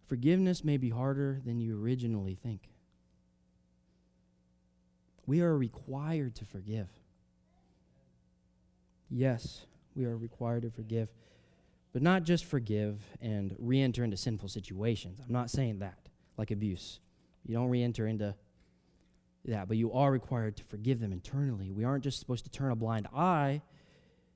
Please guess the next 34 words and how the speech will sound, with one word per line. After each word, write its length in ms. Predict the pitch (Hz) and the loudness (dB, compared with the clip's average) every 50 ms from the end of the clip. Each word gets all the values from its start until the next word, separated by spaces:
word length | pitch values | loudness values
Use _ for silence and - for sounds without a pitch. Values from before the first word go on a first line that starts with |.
| _ - | _ -6
to 100 | - 135 - | -6 -2 2
evil 520 | 135 127 127 110 107 107 110 117 123 - - - | 4 4 4 4 4 2 2 0 -2 -4 -8 -4
or 120 | 135 131 | -2 -2
say, 220 | 127 - 147 135 123 | 0 2 4 4 6
"I 120 | 120 123 | 4 4
forgive 360 | - - 107 110 135 147 131 | 2 0 0 4 4 4 6
you 60 | 131 | 4
and 80 | 127 120 | 2 2
it's 80 | 110 123 | 0 -2
okay," 320 | 117 - - 143 135 123 | -4 0 2 4 4 4
and 80 | 113 107 | 4 2
go 80 | 110 | 2
right 200 | 101 110 117 110 | 2 2 2 2
back 160 | 113 120 110 | 2 0 -2
into 100 | - 110 | 0 -4
a 20 | 98 | -4
sinful 320 | - 113 101 95 - 92 | -2 -4 -4 -6 -6 -10
situation. 500 | - 98 92 - 98 113 117 110 - 98 | -10 -8 -6 -4 0 0 0 0 -2 -2
You're 80 | 110 135 | 0 0
not 100 | 151 160 | 0 0
supposed 160 | 165 170 151 | -2 -4 -4
to 40 | 160 | -2
do 200 | 139 131 120 135 | 0 0 0 2
that. 240 | 131 113 98 98 - - - _ _ _ _ _ _ _ - _ _ _ _ _ _ _ _ _ _ _ _ | 0 -2 -4 -6 -10 -16 -20 _ _ _ _ _ _ _ -20 _ _ _ _ _ _ _ _ _ _ _ _
God 220 | - 135 143 151 143 | 2 4 4 6 6
gives 140 | 151 139 139 | 4 4 4
us 160 | 139 - - | 2 0 2
wisdom 320 | 123 127 123 120 120 117 | 2 4 4 4 4 2
and 80 | 107 101 | 0 0
discernment, 520 | 92 - - - 127 123 107 92 92 - | -2 -4 -2 0 0 0 0 -2 -4 -6
right, 260 | 104 107 110 123 131 - _ _ _ _ _ _ _ _ _ _ _ _ - | -4 -2 -2 -2 -2 -4 _ _ _ _ _ _ _ _ _ _ _ _ -10
to 60 | - 110 | -8 -2
protect 460 | - 107 90 - 131 123 120 - - | -2 -2 2 4 2 2 2 2 0
us. 320 | 135 139 - - - - | 0 0 0 -4 -8 -10